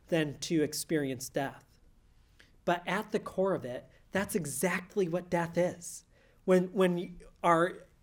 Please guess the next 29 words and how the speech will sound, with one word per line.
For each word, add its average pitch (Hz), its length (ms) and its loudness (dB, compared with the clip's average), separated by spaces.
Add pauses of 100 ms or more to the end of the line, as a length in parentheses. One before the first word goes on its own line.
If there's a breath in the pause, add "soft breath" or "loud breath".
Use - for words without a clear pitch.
(100)
our, 160 380 2 (200)
our 160 240 2
supernatural 196 840 6
person, 170 440 0
when 170 220 2
our 170 240 2
spiritual 202 580 0
person 185 440 -2
is 165 240 -4
separated 196 480 2
from 180 200 0
our 156 100 0
physical 180 480 0
bodies, 156 640 -2 (340 soft breath)
that 220 160 4
is 202 220 2
death. 214 340 2 (580 soft breath)
And, 214 160 2
and 233 220 2
that's 247 280 4
why 185 220 8
Christians 185 680 2
aren't 185 220 0
happy 214 480 0
just 202 400 2
to 208 80 -2
go 180 160 6
to 165 100 0
heaven. 190 380 -4